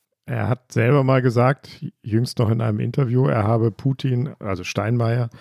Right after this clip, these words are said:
er habe Putin das erste Mal bei dessen Auftritt und Rede im Bundestag im Jahr zweitausendeins in Berlin kennengelernt.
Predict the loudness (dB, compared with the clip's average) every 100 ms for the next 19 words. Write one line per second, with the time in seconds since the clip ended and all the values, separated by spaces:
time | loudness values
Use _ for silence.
0 | -20 -20 _ _ -8 -2 0 2 0 0
1 | 0 0 2 0 0 0 0 0 2 2
2 | 2 2 4 2 0 -2 0 0 0 -2
3 | 0 -2 -2 -4 -2 0 -2 2 2 2
4 | 0 0 0 0 2 0 -2 -2 0 -2
5 | -6 -6 -6 -6 -2 -2 -2 -2 0 -2
6 | -4 -4 -4 -6 -6 -6 -6 -4 -4 -4
7 | -6 -8 -8 -8 -8 -8